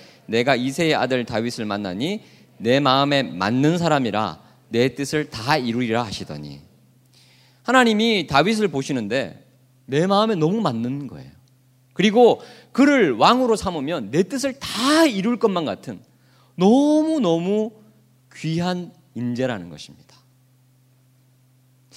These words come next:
하나님은 어떻게 인재를 등용할까요? 하나님은 다윗의 어떤 면을 봤기 때문에 그를 선택하신 걸까요? 하나님은 무엇을 보실까요?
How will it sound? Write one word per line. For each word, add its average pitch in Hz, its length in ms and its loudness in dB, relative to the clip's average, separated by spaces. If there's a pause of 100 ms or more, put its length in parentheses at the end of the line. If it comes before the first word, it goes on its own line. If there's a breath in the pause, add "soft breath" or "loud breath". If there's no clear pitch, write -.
(360 loud breath)
하나님은 240 640 4 (500)
어떻게 190 400 0
인재를 135 400 -2
등용할까요? 117 600 -10 (720 soft breath)
하나님은 240 760 0
다윗의 240 360 4
어떤 233 440 2
면을 208 420 0 (220)
봤기 190 260 -6
때문에 131 380 -2
그를 131 220 -6
선택하신 139 600 -12
걸까요? 92 320 -16 (720 loud breath)
하나님은 247 720 2
무엇을 226 640 4
보실까요? 143 580 -10